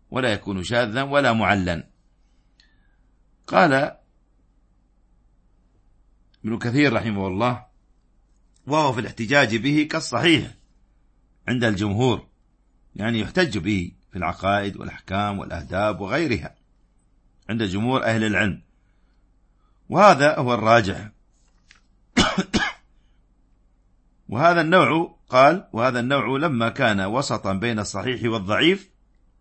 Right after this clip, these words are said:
في نظر الناظر"، يعني في نظر المجتهد، العالم المجتهد،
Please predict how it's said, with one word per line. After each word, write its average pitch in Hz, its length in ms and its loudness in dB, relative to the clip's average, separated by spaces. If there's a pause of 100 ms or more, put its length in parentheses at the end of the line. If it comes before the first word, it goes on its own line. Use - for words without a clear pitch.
(280)
في 101 160 -4
نظر 113 320 2
الناظر"، 123 600 4 (600)
يعني 98 220 -6
في 104 140 -6
نظر 110 260 -2
المجتهد، 107 580 -4 (100)
العالم 107 380 -2
المجتهد، 101 640 -4